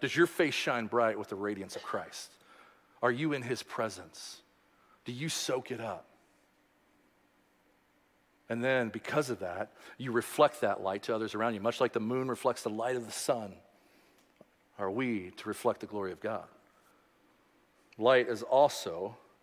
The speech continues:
brings about growth. It promotes growth. Right? A plant can grow in the sliverest of light in a cave as long as it has that light to promote growth. Light grows. When you live in the light of Christ and you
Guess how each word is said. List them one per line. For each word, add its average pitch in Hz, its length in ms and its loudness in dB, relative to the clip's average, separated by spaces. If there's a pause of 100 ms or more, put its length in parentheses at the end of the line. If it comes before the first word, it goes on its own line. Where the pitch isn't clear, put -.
(1600)
brings 104 180 -4
about 95 280 -2
growth. 113 420 2
It - 80 -10
promotes 98 340 -8
growth. - 640 -6 (1500)
Right? 117 140 4
A 104 40 0
plant 156 400 0
can 127 140 -4
grow 135 260 6
in 123 60 2
the 107 60 -2
sliverest 180 800 6
of 143 120 6
light 165 260 8
in 147 60 0
a 131 40 0
cave 127 460 0
as 101 80 -8
long 117 140 2
as 117 80 -2
it 113 60 -4
has 117 180 2
that 113 140 2
light 110 220 0
to - 60 -16
promote 101 260 -6
growth. - 460 -14 (1500)
Light 101 220 -4
grows. 120 680 -2
When 110 160 -4
you 131 180 -4
live 147 300 8
in 135 40 -6
the 123 60 4
light 123 160 6
of 120 80 2
Christ 123 460 -2
and 117 100 -2
you 120 220 -2